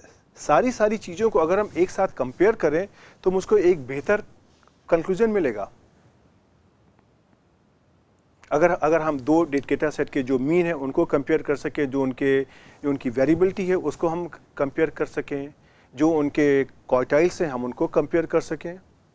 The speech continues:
और अगर हर चीज़ अगर एक सी मिल जाती है तो हम कह सकते हैं कि दोनों डेटा सेट हमारे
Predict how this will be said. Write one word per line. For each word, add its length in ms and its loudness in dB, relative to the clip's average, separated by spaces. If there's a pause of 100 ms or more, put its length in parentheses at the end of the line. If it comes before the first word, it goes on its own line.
(1200)
और 280 4
अगर 260 4
हर 200 4
चीज़ 240 0
अगर 200 2
एक 240 2
सी 400 -6
मिल 240 -2
जाती 380 2
है 260 -4 (640)
तो 80 -8
हम 120 -4
कह 140 2
सकते 300 -2
हैं 160 -2
कि 200 -2
दोनों 500 0
डेटा 240 -4
सेट 200 -8
हमारे 380 -2